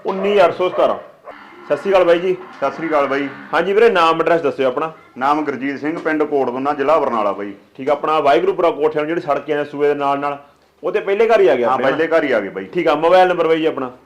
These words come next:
Speaker 2: ਅਠਾਸੀ ਚਾਰ ਬਹੱਤਰ ਇੱਕੀ ਤਿੰਨ ਤਰਾਨਵੇਂ।
Speaker 1: ਅਠਾਸੀ ਚਾਰ ਬਹੱਤਰ
Speaker 2: ਇੱਕੀ ਤਿੰਨ ਤਰਾਨਵੇਂ।
Speaker 1: ਇੱਕੀ ਤਿੰਨ ਤਰਾਨਵੇਂ।
Speaker 2: ਹਾਂ ਬਾਈ।
Speaker 1: ਠੀਕ ਆ, ਦੋਨੇ ਬੈੜ ਆਪਣੇ ਘਰੇਲੂ ਬੈੜਾਂ ਹੀ ਆ?
Speaker 2: ਹਾਂ, ਘਰੇਲੂ ਬਾਈ।
Speaker 1: ਠੀਕ ਹੈ, ਜਿਹੜੀ ਪਹਿਲੇ ਨੰਬਰ ਤੇ ਆਪਾਂ ਵੱਛੀ ਦੇਖੀ ਜਾਂਦੇ, ਕਿਹੜਾ ਸੂਆ ਸੂਈ ਹੈ ਇਹ?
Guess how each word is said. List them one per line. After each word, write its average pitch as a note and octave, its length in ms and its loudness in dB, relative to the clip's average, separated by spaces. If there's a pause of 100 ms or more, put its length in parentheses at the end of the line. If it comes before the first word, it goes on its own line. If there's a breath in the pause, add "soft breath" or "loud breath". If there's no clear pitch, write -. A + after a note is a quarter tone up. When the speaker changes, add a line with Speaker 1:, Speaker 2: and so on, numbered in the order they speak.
(220)
Speaker 2:
ਅਠਾਸੀ C3+ 320 -2
ਚਾਰ D3 260 2
ਬਹੱਤਰ D#3+ 340 0
ਇੱਕੀ D3+ 220 -6
ਤਿੰਨ D3+ 220 -4
ਤਰਾਨਵੇਂ। F#2+ 440 -4
Speaker 1:
ਅਠਾਸੀ C#3+ 800 -2
ਚਾਰ D3+ 260 2
ਬਹੱਤਰ D#3+ 540 0 (240)
Speaker 2:
ਇੱਕੀ D3+ 260 -8
ਤਿੰਨ D3+ 220 -2
ਤਰਾਨਵੇਂ। F#2 420 -6
Speaker 1:
ਇੱਕੀ F#3+ 320 -10
ਤਿੰਨ F3 320 -2 (440)
ਤਰਾਨਵੇਂ। D3 420 0 (100)
Speaker 2:
ਹਾਂ G2 160 -2
ਬਾਈ। F#2+ 160 -10 (260)
Speaker 1:
ਠੀਕ D3+ 160 -6
ਆ, D#3+ 40 4
ਦੋਨੇ F3+ 260 -2
ਬੈੜ F3 160 0
ਆਪਣੇ E3 260 -2
ਘਰੇਲੂ E3 300 -4
ਬੈੜਾਂ D#3+ 200 2
ਹੀ D#3 100 -4
ਆ? C#3+ 40 -8 (180)
Speaker 2:
ਹਾਂ, C#3+ 140 2
ਘਰੇਲੂ D3+ 380 -2
ਬਾਈ। A#2+ 240 -2 (340)
Speaker 1:
ਠੀਕ D3 180 -4
ਹੈ, B2+ 100 2
ਜਿਹੜੀ D#3 200 -2
ਪਹਿਲੇ F#3+ 320 0
ਨੰਬਰ F3+ 240 2
ਤੇ F3+ 120 0
ਆਪਾਂ E3 200 2
ਵੱਛੀ D#3 280 -2
ਦੇਖੀ D3 260 -4
ਜਾਂਦੇ, D3 200 0
ਕਿਹੜਾ F3+ 220 0
ਸੂਆ D3 180 -2
ਸੂਈ A#2+ 220 -6
ਹੈ G#2+ 60 -4
ਇਹ? G2+ 100 -8